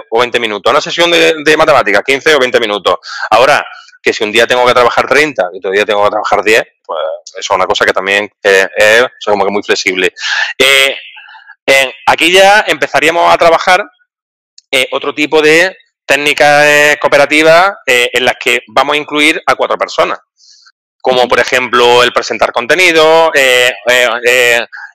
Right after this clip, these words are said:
Speaker 1: eh, algunas técnicas cooperativas que hay para recapitular y sintetizar, eh, otras que hay para procesar información, como por ejemplo es la pizza al centro, el rompecabezas,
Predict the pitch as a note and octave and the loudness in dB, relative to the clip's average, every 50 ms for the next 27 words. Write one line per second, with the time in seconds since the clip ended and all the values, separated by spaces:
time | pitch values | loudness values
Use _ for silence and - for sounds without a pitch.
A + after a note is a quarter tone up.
0 | _ - B2+ C3 C3 B2+ B2+ B2 A#2 A#2+ C3 C3+ C3 A#2+ - C#3 C#3 C3+ C3 A#2+ | _ -2 0 2 2 2 2 2 0 0 0 -4 -2 -2 -2 -2 -2 -2 -2 -2
1 | - C3+ B2 B2+ B2+ B2+ B2+ C3 B2+ B2 - - C#3 C3 B2 - - B2+ B2+ B2+ | -2 -2 0 0 0 0 0 0 0 0 0 0 0 0 0 0 0 0 2 2
2 | A#2+ A2 - - - _ C3 C3+ C3 B2+ B2 - C3 B2 - B2+ A#2+ B2 B2 B2 | 2 0 -2 -8 -10 _ -2 0 0 0 0 0 -2 -6 -4 -2 0 2 2 2
3 | A#2+ - B2 A#2 A#2 C3 - - - - - E3+ D#3+ D#3 D#3 D#3 D#3 D#3+ D#3+ - | 0 -4 -6 -4 -4 -2 -2 -2 -2 0 2 2 4 4 4 4 2 0 -2 -6
4 | - - - - - _ - C#3 C#3 C#3 - C3+ D3+ D3+ C#3+ C#3 - - C#3 C3 | -14 -20 -20 -20 -10 _ -2 0 0 0 0 0 0 2 0 -2 0 0 -2 0
5 | B2+ C3 B2 B2+ - C3+ C#3 C#3 - D3 C#3 D3+ D3 - F3 F3 F3 E3+ E3 - | 2 2 0 0 0 -2 -6 -4 -4 -4 -4 -4 -4 -2 0 0 0 0 0 0
6 | E3 E3 E3+ E3+ E3 D3 D3 C#3+ C3 B2 A#2 - - C3+ B2 A#2 A#2+ A#2+ B2 C3 | 2 2 2 2 2 2 0 0 2 0 -2 -2 -4 -4 -2 0 2 2 4 2
7 | C3 - - - - - B2+ A#2+ - B2 - - C#3 C#3 - - B2 A#2+ A#2+ - | 2 0 -4 -12 -4 -2 -2 -2 0 -2 0 0 0 0 0 -2 -4 -4 -4 -2
8 | A#2+ A#2+ A#2+ A2 A#2 B2 A2+ - C3 - C3 C3 C3 A#2+ A2+ - - A#2 A#2 A#2 | -2 -2 0 0 -2 -2 0 -2 0 2 4 4 4 2 0 2 2 4 4 4
9 | A2 A#2 | 2 0